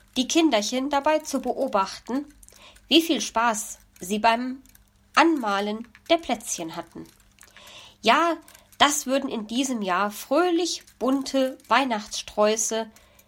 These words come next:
im ganzen Märchenwald werden. Sie hatten nämlich beschlossen, jedem Waldbewohner von dem bunten Gebäck etwas zu schenken.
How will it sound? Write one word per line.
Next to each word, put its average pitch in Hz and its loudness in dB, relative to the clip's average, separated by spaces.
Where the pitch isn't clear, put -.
im 214 0
ganzen 247 2
Märchenwald 190 -2
werden. 165 -6
Sie 269 0
hatten 311 0
nämlich 202 -2
beschlossen, 160 -4
jedem 214 0
Waldbewohner 262 -4
von 285 2
dem 180 -4
bunten 262 -2
Gebäck 185 -4
etwas 226 -4
zu - -6
schenken. 226 -2